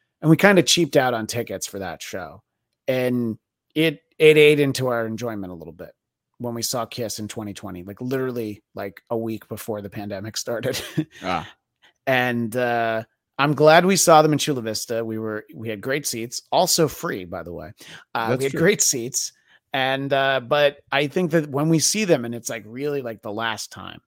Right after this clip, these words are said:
Speaker 1: I think we've agreed that we're gonna have to go all out. And I, I'm not getting the meet and greet to take a picture
Speaker 2: No, if it's
Speaker 1: in
Speaker 2: gonna
Speaker 1: front
Speaker 2: be
Speaker 1: of some
Speaker 2: that,
Speaker 1: pla-
Speaker 2: then yeah, I'm good. I, we
Speaker 1: Yeah,
Speaker 2: already
Speaker 1: but
Speaker 2: met,
Speaker 1: I can
Speaker 2: I mean,
Speaker 1: sit
Speaker 2: you've already
Speaker 1: behind,
Speaker 2: met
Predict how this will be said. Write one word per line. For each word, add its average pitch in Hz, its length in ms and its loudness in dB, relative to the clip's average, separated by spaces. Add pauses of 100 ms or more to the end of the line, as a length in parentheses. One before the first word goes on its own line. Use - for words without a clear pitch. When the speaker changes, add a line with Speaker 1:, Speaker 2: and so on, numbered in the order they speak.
(460)
Speaker 1:
I 127 80 -6
think 165 280 0
we've 147 320 4
agreed 139 360 2
that 123 160 -8
we're 151 240 4
gonna 147 180 0
have 127 240 -4
to 120 80 -12
go 110 220 -6
all 98 200 -6
out. 92 220 -10 (160)
And 117 140 -12
I, 165 180 -4
I'm 202 140 -2
not 208 180 0
getting 180 220 0
the 143 80 0
meet 139 180 -6
and 160 120 0
greet 160 260 0 (100)
to 139 100 -12
take 123 180 -8
a 117 40 -12
picture 160 220 -2
Speaker 2:
No, 143 260 0
if 147 160 0
it's 151 140 -6
Speaker 1:
in 139 60 -2
Speaker 2:
gonna 175 100 -2
Speaker 1:
front 147 80 0
Speaker 2:
be 131 60 2
Speaker 1:
of 110 40 -2
some 110 120 0
Speaker 2:
that, 101 60 -2
Speaker 1:
pla- 120 120 -6
Speaker 2:
then 87 120 -8
yeah, 76 140 -10
I'm 85 100 -12
good. 80 260 -10 (160)
I, 139 100 2
we 175 160 -2
Speaker 1:
Yeah, 226 60 4
Speaker 2:
already 175 180 2
Speaker 1:
but 143 80 0
Speaker 2:
met, 180 60 4
Speaker 1:
I 202 40 2
can 247 120 2
Speaker 2:
I 220 40 4
mean, 160 80 2
Speaker 1:
sit 139 180 2
Speaker 2:
you've 214 80 0
already 214 180 4
Speaker 1:
behind, 170 240 4
Speaker 2:
met - 60 -2